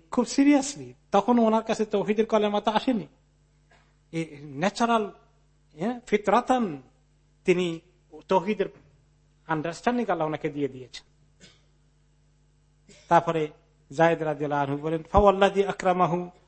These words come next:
ওয়া আনজালা আলাইহিল কিতাব মাসতালামা সানামান কাত্তু হাত্তা আকরামাহুল্লাহু তাআলা বিল্লাযী আকরামাহু ওয়া আনজালা আলাইহি।" যায়েদ ইবনে হারিসা পরবর্তী পর্যায়ে বলেন যে, "আল্লাহর কসম, যে আল্লাহ নবী মুহাম্মদ সাল্লাল্লাহু আলাইহি ওয়াসাল্লামকে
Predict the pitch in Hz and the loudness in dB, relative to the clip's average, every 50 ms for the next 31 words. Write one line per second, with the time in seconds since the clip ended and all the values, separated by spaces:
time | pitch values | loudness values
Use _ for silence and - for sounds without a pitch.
0 | _ _ _ - 180 156 180 196 185 170 180 175 175 165 165 170 170 147 165 165 | _ _ _ -6 -2 2 2 2 2 2 2 2 2 2 2 0 -2 -4 -6 -8
1 | - - 170 160 - 185 180 180 175 - - - _ _ _ _ _ _ - - | -8 -12 -8 -2 0 0 0 0 -2 -6 -12 -20 _ _ _ _ _ _ -8 -4
2 | 190 214 202 - - - 185 185 180 175 170 156 - 196 190 180 170 165 160 160 | -4 -4 -4 -2 -2 0 2 2 2 2 0 -2 -2 -2 -2 0 0 0 -2 -2
3 | - - 240 226 - - - 208 185 - - 220 - - - 185 180 190 - - | 0 0 0 0 -2 -8 -10 -8 -8 -6 -6 -8 -6 -4 -2 0 0 0 -2 -4
4 | 180 175 170 - 156 165 151 151 160 160 143 151 147 - 151 147 143 143 143 139 | -6 -4 -6 -6 -8 -8 -8 -4 -4 -4 -4 -4 -6 -6 -4 -2 -2 -2 -2 -4
5 | 131 143 143 131 139 156 156 147 151 151 147 - 180 190 208 220 220 202 - - | -4 -6 -8 -6 -6 -8 -6 -6 -8 -10 -10 -8 -6 -2 0 2 0 0 0 -6
6 | - _ _ _ _ _ - 165 156 160 151 143 135 135 135 135 131 127 127 131 | -20 _ _ _ _ _ -6 -2 0 0 0 0 0 -2 -2 -2 -4 -4 -6 -8
7 | 127 120 - 123 - _ _ _ _ _ _ _ _ _ _ _ _ - - 131 | -8 -10 -12 -20 -20 _ _ _ _ _ _ _ _ _ _ _ _ -10 -2 2
8 | 160 165 170 160 147 147 147 143 - - 202 202 180 - 175 - - 175 180 208 | 2 2 2 2 -2 -4 -4 -4 -4 -2 -2 -2 -2 -4 -4 0 0 0 2 2
9 | 226 214 - - 170 - 170 151 139 151 143 131 127 139 135 147 139 131 127 135 | -2 -2 -4 -4 -2 -2 -2 -2 0 -2 -4 -2 -2 -2 -2 -2 -2 -4 -6 -8
10 | 135 135 151 151 151 151 - - - 180 175 - - 180 143 131 123 120 _ _ | -6 -6 -4 -4 -4 -4 -4 -4 -6 -6 -4 -2 -2 -2 -2 -4 -10 -16 _ _
11 | _ _ _ _ _ _ _ _ _ - 127 120 156 160 147 147 151 175 170 170 | _ _ _ _ _ _ _ _ _ -10 -2 2 2 2 2 2 2 2 2 2
12 | 160 156 147 156 147 156 143 147 143 - - 202 185 160 147 - - 160 156 - | 2 -2 -6 -6 -4 -6 -6 -6 -8 -6 -6 -6 -6 -6 -10 -12 -14 -16 -14 -12
13 | - 160 151 - 156 147 | -12 -14 -12 -12 -12 -12